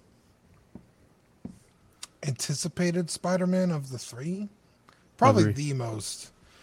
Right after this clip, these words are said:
Speaker 2: Yep.
Speaker 1: And <clears throat> I think they knew that, <laughs> and they wanted to charge out the ass for it. So they just mustered up this base, which, don't get me wrong, is huge. I mean, when you see the Spider-Man,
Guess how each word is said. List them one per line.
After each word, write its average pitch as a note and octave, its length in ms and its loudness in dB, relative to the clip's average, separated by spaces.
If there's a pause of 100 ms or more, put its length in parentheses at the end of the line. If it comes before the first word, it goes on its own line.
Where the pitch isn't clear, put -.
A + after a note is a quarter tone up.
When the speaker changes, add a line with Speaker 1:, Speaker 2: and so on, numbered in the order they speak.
(220)
Speaker 2:
Yep. A2 160 4 (200)
Speaker 1:
And D#3 640 2 (120)
<clears throat> - 1400 -2
I E3+ 80 6
think G3 320 0
they E3+ 180 2
knew A#2 400 -4
that, G#3 400 2 (480)
<laughs> - 520 -12
and D#3 140 0
they D3 80 0
wanted C#3+ 400 0
to B2+ 80 -4
charge C#3 460 -2
out C3 200 -6
the A#2+ 100 -8
ass A2+ 360 -6
for D#3 360 -6
it. D#3 140 -8 (840)
So D3+ 360 0
they C3+ 420 0
just C3 400 -4
mustered C#3 380 0
up C3+ 220 -4
this C3+ 180 -4
base, C3+ 400 -6
which, E3+ 180 -2
don't A#3+ 200 6
get G3+ 120 2
me E3 100 2
wrong, C#3+ 380 2
is A#2 160 -8
huge. A#2 680 -2 (340)
I E3+ 40 -2
mean, D#3 160 2
when D#3+ 120 4
you D#3 80 4
see F#3+ 200 2
the F3 120 2
Spider-Man, D3+ 640 0